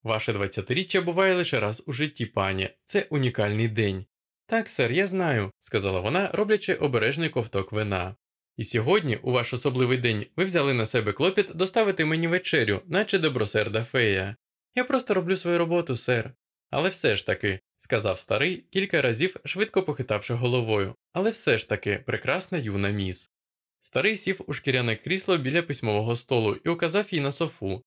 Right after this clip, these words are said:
Вона обережно опустилася на край дивана з келихом вина у руці. Вирівнявши коліна, вона смикнула спідницю, знову прочищаючи горло.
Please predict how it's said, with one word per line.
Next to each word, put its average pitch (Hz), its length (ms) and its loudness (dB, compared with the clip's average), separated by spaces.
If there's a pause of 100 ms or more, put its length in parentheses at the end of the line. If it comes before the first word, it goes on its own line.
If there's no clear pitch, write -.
Вона 220 240 2
обережно 123 400 2
опустилася 107 540 -2
на 110 100 0
край 107 200 -2
дивана 170 420 0
з - 80 -12
келихом 180 400 -2
вина 101 300 -2
у 135 80 -4
руці. 120 520 -4 (360)
Вирівнявши 107 540 0
коліна, 143 500 0
вона 190 240 0
смикнула 156 440 -2
спідницю, 131 680 -2
знову 165 320 0
прочищаючи 107 720 -2
горло. 104 540 0